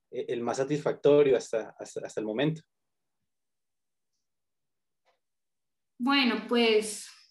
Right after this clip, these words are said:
Speaker 2: pues es, son varios. Digamos que, mm, esta profesión es fabulosa porque tú tienes una relación con todas las profesiones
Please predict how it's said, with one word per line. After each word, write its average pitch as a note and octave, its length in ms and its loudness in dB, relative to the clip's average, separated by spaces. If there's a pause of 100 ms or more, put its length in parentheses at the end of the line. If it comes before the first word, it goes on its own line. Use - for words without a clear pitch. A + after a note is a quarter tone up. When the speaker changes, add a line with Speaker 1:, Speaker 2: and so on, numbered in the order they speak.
(640)
Speaker 2:
pues C4+ 180 -6
es, A#3+ 240 -6 (160)
son C4 260 -6
varios. G#3 480 0
Digamos G#3+ 520 -6
que, C4+ 300 -2
mm, G#3+ 440 -6 (200)
esta A#3 380 -6
profesión G#3+ 760 -2
es A3+ 760 -6 (640)
fabulosa A#3 720 2
porque B3 420 -4
tú G#3 200 0
tienes A3+ 580 -4
una A#3+ 300 6
relación G#3 1160 -2 (520)
con B3 340 -2
todas B3+ 760 0
las B3 220 -6
profesiones G#3+ 1200 -2